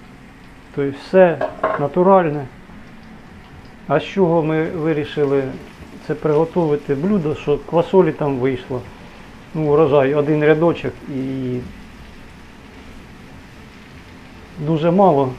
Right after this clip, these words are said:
вирішили зразу приготувати. Квасольки, хто там дивіться,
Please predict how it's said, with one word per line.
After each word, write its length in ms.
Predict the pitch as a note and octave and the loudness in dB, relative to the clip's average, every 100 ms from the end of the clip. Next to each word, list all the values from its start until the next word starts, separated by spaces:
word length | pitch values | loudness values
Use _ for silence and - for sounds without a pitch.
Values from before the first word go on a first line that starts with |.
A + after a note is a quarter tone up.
| - - - - - - | -14 -20 -20 -20 -18 -2
вирішили 580 | E3+ C#3 C#3 - B2+ C3 - - - - | 4 4 2 0 -2 -2 -8 -18 -14 0
зразу 300 | B2+ A#2+ A2 | 2 2 -2
приготувати. 720 | B2+ A#2+ B2+ C3 A#2 A#2 - A#2+ - - - - - - - - - - - - - - - - - - - - - - - - - - - - - - - _ - - - - - - | -8 -8 -8 -8 -8 -10 -12 -16 -16 -20 -20 -20 -20 -20 -20 -20 -20 -20 -20 -20 -20 -20 -20 -20 -20 -20 -20 -20 -20 -20 -20 -20 -20 -20 -20 -20 -20 -20 -20 _ -20 -20 -20 -20 -20 -4
Квасольки, 680 | F#3 F3 G3 D#3+ - C#3 C3+ | 0 2 4 2 0 -8 -8
хто 200 | - C#3 | -8 -6
там 200 | C3 - A#2+ - - - - - - - - - - - - - | -6 -8 -12 -14 -20 -20 -20 -20 -20 -20 -20 -20 -20 -20 -20 -14
дивіться, 560 | A3 B2+ B2 B2 - | -8 -6 -6 -8 -12